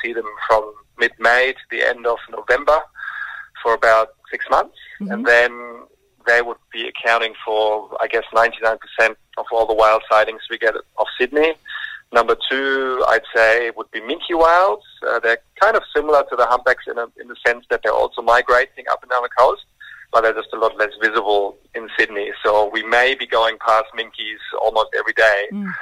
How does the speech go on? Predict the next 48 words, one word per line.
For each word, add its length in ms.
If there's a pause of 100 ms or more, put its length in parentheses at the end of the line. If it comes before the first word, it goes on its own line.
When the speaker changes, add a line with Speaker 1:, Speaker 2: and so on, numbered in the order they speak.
(280)
Speaker 1:
but 260
the 120
humpbacks 420
are 80
just 160 (220)
sort 100
of 80
the 160
star 420
attraction, 520
I 120
guess, 180 (120)
because 220
Speaker 2:
Mm. 80
Speaker 1:
they're 180
most, 280 (300)
mostly, 640
uh, 240
jumping 320
around, 440
splashing 320
around, 320 (600)
doing 200
all 80
the 120
stuff 240
we 60
want 180
them 140
to 80
do, 380
and 140
minkies 360
are 240
on 100
the 100
quiet 440 (100)
side. 280 (100)
Speaker 2:
Mm. 60
Speaker 1:
So 360
we 140 (140)
don't, 340 (260)
if 220
we 100
ever 160
come 200
across 340
one, 300